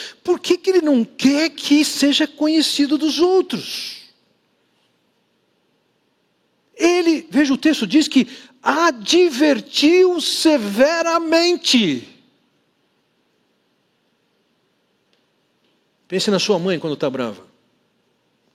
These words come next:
Quando ela adverte severamente. A abordagem do Senhor Jesus com aqueles discípulos foi uma advertência.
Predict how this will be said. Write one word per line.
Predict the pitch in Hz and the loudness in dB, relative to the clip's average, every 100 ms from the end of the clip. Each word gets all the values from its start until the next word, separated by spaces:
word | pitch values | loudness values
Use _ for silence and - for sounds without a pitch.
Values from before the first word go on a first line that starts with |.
| _ _ _ _ _ _ _ _ _ _ _ _ _ _ | _ _ _ _ _ _ _ _ _ _ _ _ _ _
Quando | 131 | -4
ela | 135 143 | 0 0
adverte | 131 127 101 120 127 107 | -2 -12 -8 -2 -2 -2
severamente. | - - 107 101 127 117 110 98 92 - - _ _ _ _ _ _ _ _ _ _ _ _ _ _ _ _ _ _ - | -8 -6 -8 -6 -6 -6 -10 -14 -18 -20 -20 _ _ _ _ _ _ _ _ _ _ _ _ _ _ _ _ _ _ -4
A | |
abordagem | 143 151 143 226 - | -2 0 0 0 -2
do | 269 | -2
Senhor | 247 247 | 0 0
Jesus | 202 190 254 | 0 -2 0
com | 240 | 0
aqueles | 202 208 170 | 0 0 -2
discípulos | 160 - 233 175 151 - - _ _ _ _ _ _ _ | -2 -2 -4 -4 -8 -10 -12 _ _ _ _ _ _ _
foi | - | -10
uma | 131 | -6
advertência. | 151 214 254 208 151 127 - - | -2 0 0 -2 -2 -6 -8 -12